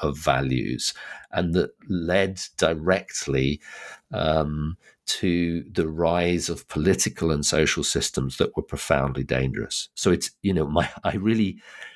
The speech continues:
if that's kind of the world that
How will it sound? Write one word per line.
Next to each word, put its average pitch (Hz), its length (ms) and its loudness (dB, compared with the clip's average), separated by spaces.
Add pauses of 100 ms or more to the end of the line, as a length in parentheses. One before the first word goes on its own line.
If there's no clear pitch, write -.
(360)
if - 220 2 (140)
that's - 800 0 (280)
kind 101 560 0
of - 160 -6
the 90 80 -2
world 85 420 0
that - 180 -6